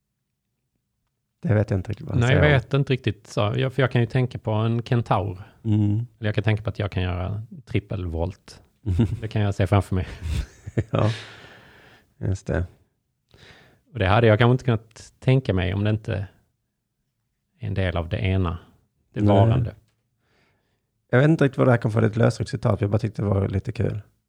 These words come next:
Speaker 1: "Det ena är alltså inte yngre eller äldre eller lika gammalt som vare sig, sig självt eller något annat."
Speaker 2: That's deep.
Speaker 1: Den meningen kan man läsa några gånger, va?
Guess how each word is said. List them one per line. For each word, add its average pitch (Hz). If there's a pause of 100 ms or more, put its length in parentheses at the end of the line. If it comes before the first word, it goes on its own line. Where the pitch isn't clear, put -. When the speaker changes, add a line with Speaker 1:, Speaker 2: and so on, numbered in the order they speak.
(140)
Speaker 1:
"Det 123 (100)
ena 117 (100)
är 110
alltså 110
inte 143
yngre 104 (100)
eller 104
äldre 87 (520)
eller 95
lika 104
gammalt 92
som 98
vare 110
sig, 98 (280)
sig -
självt - (120)
eller 82
något 73
annat." - (1120)
Speaker 2:
That's 107
deep. 92
Speaker 1:
Den 113
meningen 110
kan -
man 113
läsa 95
några 76
gånger, 78
va? 104